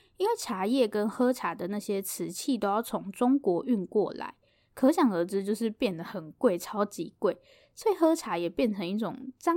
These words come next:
显自己身份的方式。总而言之，英国人在这之后就变得超级喜欢喝茶，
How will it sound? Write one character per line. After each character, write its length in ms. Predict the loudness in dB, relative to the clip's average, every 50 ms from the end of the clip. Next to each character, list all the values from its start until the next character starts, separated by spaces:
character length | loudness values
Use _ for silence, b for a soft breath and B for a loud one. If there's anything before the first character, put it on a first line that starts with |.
| 0 -2
显 340 | -2 0 0 0 0 -2 -8
自 140 | -8 -8
己 200 | -8 -8 -10 -12 -12
身 300 | -8 -2 -2 0 0 0
份 260 | 0 0 0 0 -2
的 80 | -4 -10
方 320 | -10 -10 -10 -10 -10 -14
式。 340 | -14 -12 -10 -10 -10 -10 -10 _ _ _ _ _ _ _ _
总 200 | 0 2 2 2
而 80 | 4 2
言 200 | 2 2 2 2
之， 200 | 2 2 2 2
英 200 | 4 6 6 6
国 220 | 6 4 2 2
人 100 | 0 -2
在 160 | -4 -4 -4
这 140 | -2 -2 -2
之 220 | -2 -2 -4 -4 -4
后 180 | -2 -4 -4
就 100 | -4 -4
变 200 | -4 -4 -6 -6
得 100 | -6 -8
超 320 | -10 -10 -6 -2 0 0 0
级 220 | -2 -2 -6 -6
喜 180 | -6 -8 -8 -6
欢 180 | -6 -6 -6
喝 240 | -6 -6 -6 -6 -6
茶， 300 | -6 -8 -10 -10 -10 -12